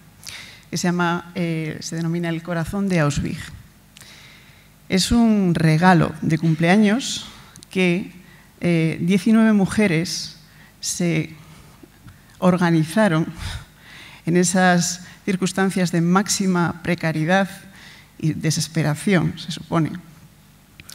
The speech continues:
para hacer a una compañera. Eh, me parece que es,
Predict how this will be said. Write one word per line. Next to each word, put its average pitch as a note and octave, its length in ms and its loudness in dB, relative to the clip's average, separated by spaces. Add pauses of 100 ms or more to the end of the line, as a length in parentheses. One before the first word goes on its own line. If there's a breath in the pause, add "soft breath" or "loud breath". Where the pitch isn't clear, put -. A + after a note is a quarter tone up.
(380 loud breath)
para F3 180 0
hacer G3 200 0
a G3+ 60 4
una G3 140 4
compañera. E3 520 2 (1040 loud breath)
Eh, E3+ 640 0
me F3+ 160 2
parece A3 520 2 (340)
que E3+ 260 0
es, - 440 -4